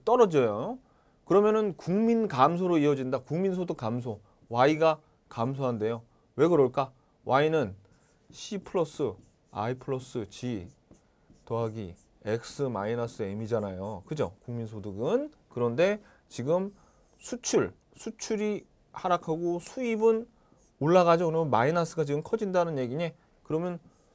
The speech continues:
소득은 감소하면서 소득이 감소하니까 소비도 줄죠. 그리고 투자도 감소를 하게 됩니다. 유발 투자라는 게 있는데 그래서 이, 이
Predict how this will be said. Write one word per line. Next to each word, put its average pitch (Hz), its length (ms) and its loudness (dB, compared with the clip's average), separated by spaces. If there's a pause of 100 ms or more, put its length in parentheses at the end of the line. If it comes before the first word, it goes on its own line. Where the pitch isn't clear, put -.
(400)
소득은 214 500 0
감소하면서 139 1080 0
소득이 240 360 0
감소하니까 151 540 0
소비도 226 440 -6
줄죠. 139 440 -2 (340)
그리고 156 460 -4 (220)
투자도 208 680 0
감소를 127 460 -6
하게 131 160 -12
됩니다. 92 380 -16 (260)
유발 175 320 6
투자라는 147 460 -2
게 139 100 -2
있는데 101 400 -6 (300)
그래서 110 220 -10
이, 104 220 -10 (720)
이 104 300 -8